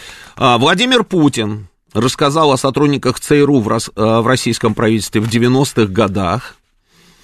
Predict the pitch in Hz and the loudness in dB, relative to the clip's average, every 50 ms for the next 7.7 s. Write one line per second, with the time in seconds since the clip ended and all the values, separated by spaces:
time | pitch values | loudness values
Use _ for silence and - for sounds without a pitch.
0 | _ _ _ 107 131 165 202 - - - 165 165 190 185 190 - 254 254 233 190 | _ _ _ 0 2 2 2 0 -4 -4 0 2 2 2 2 0 0 0 2 0
1 | 196 180 156 143 - - - - 120 143 147 147 147 147 143 139 135 135 131 131 | 2 2 2 0 -2 -4 -8 -6 -2 0 2 2 2 2 2 2 0 0 0 0
2 | 131 131 127 127 123 120 127 151 160 - 202 208 202 190 175 175 165 151 131 92 | 0 0 0 0 0 0 0 0 2 2 2 2 2 2 2 2 2 0 0 -2
3 | - - - 82 107 131 147 170 165 - 185 156 123 - 123 127 127 123 104 - | -6 -12 -12 -4 0 2 2 2 2 2 2 2 2 2 0 0 2 0 -2 -2
4 | - 87 87 87 98 123 143 151 147 127 67 - - - 104 - - 95 - 107 | -2 -4 -4 -2 -2 -2 -2 -2 -2 -4 -6 -8 -8 -6 -4 -4 -4 -4 -4 -4
5 | 101 104 117 147 156 165 160 - - 92 92 90 90 85 92 90 80 80 85 120 | -2 0 0 0 0 -2 -2 -2 -4 -4 -4 -4 -4 -4 -4 -4 -4 -2 0 0
6 | 139 156 156 - - - 139 131 120 110 123 120 117 131 120 110 110 98 95 107 | 2 2 0 0 -2 -2 0 0 0 0 0 0 2 2 2 0 0 -2 -2 -2
7 | 107 101 98 95 92 - 87 90 - - 104 98 95 92 | -2 0 -2 -2 -4 -6 -8 -8 -6 -6 -4 -4 -4 -4